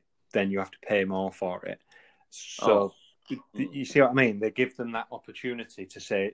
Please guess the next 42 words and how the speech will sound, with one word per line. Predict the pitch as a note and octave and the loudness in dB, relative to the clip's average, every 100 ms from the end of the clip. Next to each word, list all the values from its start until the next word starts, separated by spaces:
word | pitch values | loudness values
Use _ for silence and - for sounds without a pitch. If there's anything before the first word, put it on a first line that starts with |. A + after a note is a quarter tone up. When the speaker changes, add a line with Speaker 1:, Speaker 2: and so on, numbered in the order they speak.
| - | -6
Speaker 1:
to, | A2 | -10
to | - A#2 | -6 -8
turn | - A#2+ A2+ | 0 0 0
it | A2 | -2
down | A2 G#2+ F#2+ F2 | 0 0 -4 -14
because | G2 G#2 G2 | -14 -14 -14
it's | A2 A2 | -14 -10
more | F#2+ F#2 | -8 -10
expensive. | - - G2 F#2 F2 D#2+ _ _ _ _ _ - | -14 -14 -14 -14 -16 -18 _ _ _ _ _ -12
And | G#2+ | -8
I | G#2 | -4
Speaker 2:
Yeah. | |
Speaker 1:
think | B2+ A#2 _ _ _ _ - C3 - - _ _ _ - | -4 -4 _ _ _ _ -20 -20 -20 -20 _ _ _ -18
what, | C3+ A#2 - - - - | -2 0 0 -8 -20 -6
what, | C3+ C#3 _ _ - A2+ - A#2 | 0 0 _ _ -20 -10 -10 -10
say | - E3+ C#3 B2 | -2 4 6 4
a, | G#2+ - | 2 -2
a | B2+ | -2
big | - C3 - _ _ | 6 4 4 _ _
H | - C3+ C3+ C3+ A#2+ | -10 -4 -4 -4 -4
and | A2+ | -2
M | A2+ F#2 | -4 -4
or | G2+ F#2+ | -6 -6
somebody, | G#2 G2+ F#2+ | -10 -6 -4
a | G#2 | -4
big, | G#2+ A2 - | -2 -4 -2
big | A2+ G2 | -6 -6
fashion | - G#2+ - F#2+ | -12 -12 -10 -10
retailer, | F#2+ F#2+ - F2 F#2 | -8 -10 -8 -6 -6
if | F2+ | 0
they | B2 A2+ | 2 2
said, | - G#2 | 2 0
"Right, | A2 G#2 G2 _ _ _ _ - | 2 2 -2 _ _ _ _ -2
all | C#3 C3+ C#3 | 2 4 2
of | A#2 | -2
our | A2 G#2 | -6 -8
stuff | - A2 - | -12 -14 -12
is | G2 | -14
now | G#2 G2 | -10 -10
gonna | G2 G2 | -10 -10
be | F#2+ | -12
sustainable," | - G2 - G2+ G2 E2 D#2 G#2+ | -12 -12 -4 -4 -4 -8 -8 -10